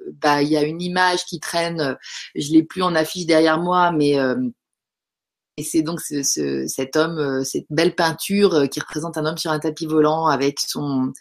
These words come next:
avec une lumière. Et quand on regarde bien la lumière, on voit qu'il y a un oiseau. Et moi, j'aime à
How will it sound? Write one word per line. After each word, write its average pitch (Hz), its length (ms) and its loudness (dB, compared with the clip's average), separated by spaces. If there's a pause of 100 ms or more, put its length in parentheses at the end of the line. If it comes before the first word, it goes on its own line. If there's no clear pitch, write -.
(460)
avec 151 360 2
une 170 100 -2
lumière. 196 680 4
Et 147 80 2
quand 165 220 -6
on 156 40 0
regarde 151 240 2
bien 190 140 0
la 202 80 4
lumière, 180 440 0
on 143 60 -2
voit 151 160 2
qu'il 151 160 -8
y 143 40 -2
a - 20 -2
un 151 100 -4
oiseau. 190 560 6
Et 160 120 4
moi, 160 160 -2
j'aime 156 220 -4
à 139 160 0